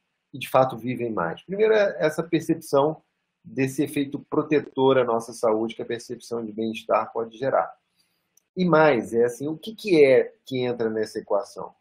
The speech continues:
né? Então, eles estudaram bem isso, tentando, é, ensinar a gente a fazer da nossa vida,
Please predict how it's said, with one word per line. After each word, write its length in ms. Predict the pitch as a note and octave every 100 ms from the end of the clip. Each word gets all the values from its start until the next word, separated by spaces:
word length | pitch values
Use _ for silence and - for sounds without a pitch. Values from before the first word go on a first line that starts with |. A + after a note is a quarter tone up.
| _ _
né? 240 | A2 A#2+ B2
Então, 120 | D3+
eles 100 | E3+
estudaram 460 | - D#3+ D3 D3+ B2+
bem 240 | C#3+ D#3+ C3
isso, 320 | D#3 D#3+ - -
tentando, 640 | D3+ D3+ D#3+ D#3+ D3+ A#2 _ _ _ -
é, 120 | - -
ensinar 480 | E3+ E3+ D#3 C#3 D#3+
a 80 | D3
gente 300 | C3 D#3 -
a 20 |
fazer 260 | D3+ C#3
da 100 | D3
nossa 280 | C#3+ D3+ D3+
vida, 600 | A#2 - C#3 C#3+ A2+ F#2